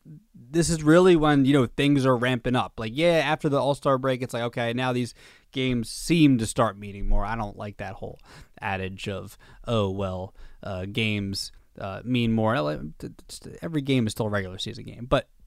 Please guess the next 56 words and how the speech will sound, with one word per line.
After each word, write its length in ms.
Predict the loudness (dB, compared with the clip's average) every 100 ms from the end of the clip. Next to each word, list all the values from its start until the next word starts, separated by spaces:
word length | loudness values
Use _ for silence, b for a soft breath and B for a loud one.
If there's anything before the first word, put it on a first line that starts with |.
| -6
you 100 | 4
get, 260 | 6 6
you 100 | 2
get 200 | 6 4
it 120 | 4 -6
though. 180 | -8 0
Late 240 | 6 10
August, 540 | 12 12 10 6 4 b b b
um, 420 | 6 6 6 -2 -8 -8
games 360 | 2 4 4 4
start, 280 | 2 2 0 _
start 340 | -12 4 4 4
to 80 | -6
seem, 520 | 0 2 4 2 -2 -14 -4
uh, 200 | 0 2
like 200 | 2 -2
they 140 | -4 -2
mean 280 | 0 2
more. 420 | 2 4 4 4 0 b b b -8
Um, 440 | -4 -2 -2 -6 -6
and 140 | 0
then, 340 | 2 2 -2 -10 _
you 80 | -6
know, 100 | -6
where, 300 | -2 0 -2
where 340 | -4 -4 -2
the 100 | -2
teams 340 | -4 0 2 4
were 120 | 2
in 100 | 2
the 60 | 0
standings. 560 | 0 -2 -2 -8 -14
I 40 | -12
think 280 | -4 -6 -2
coming 240 | -2 0
into 140 | 0
this 160 | 0 -2
game, 220 | -2 0
the 60 | 0
Giants 280 | 0 -2 -4
were 60 |
still 160 | -8 -8
second 300 | -6 -4 -2
in 60 |
the 60 | 0
wild 300 | 2 2 2
card. 260 | 2 2 0 -14 _ _ _ _ _ _ -20 -18 -4
They're 100 | 0
not 200 | 2 2
anymore. 340 | 2 4 4
The 80 | 0
Chicago 280 | 2 2 2
Cubs 280 | 2 2
have 140 | 2 2
overtaken 580 | 2 0 0 -2 0 2
them. 240 | 2 0